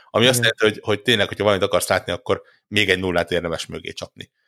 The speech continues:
Speaker 2: Hát minimum.
Speaker 1: És éppen ezért, hogy ha, ha viszont ki akarod próbálni, akkor, mit tudom én, tízezer forintért, amikor azt mondod, hogy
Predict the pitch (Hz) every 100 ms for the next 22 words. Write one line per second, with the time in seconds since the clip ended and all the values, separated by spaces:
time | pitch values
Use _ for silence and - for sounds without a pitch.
0 | _ _ 165 165 131 117 110 110 123 131
1 | 147 104 127 117 113 117 135 - 131 143
2 | 131 185 170 127 107 - 107 107 107 117
3 | 113 _ _ _ - - 104 107 104 98
4 | 95 139 135 107 98 - 104 98 98 90
5 | 98 107 - 95 87 92